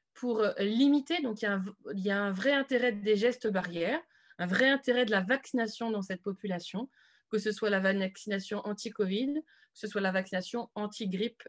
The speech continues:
euh, également, pour vraiment essayer de limiter les décompensations, euh, les exacerbations d'asthme qui vont forcément faire aussi avancer un pas dans la maladie.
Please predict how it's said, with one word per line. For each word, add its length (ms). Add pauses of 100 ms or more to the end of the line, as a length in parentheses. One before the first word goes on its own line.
(120)
euh, 340
également, 580 (400)
pour 140
vraiment 440
essayer 240
de 60
limiter 440
les 380 (400)
décompensations, 1200
euh, 340 (640)
les 340
exacerbations 720
d'asthme 380 (400)
qui 160
vont 160
forcément 480
faire 220
aussi 340
avancer 400
un 140
pas 160
dans 120
la 120
maladie. 420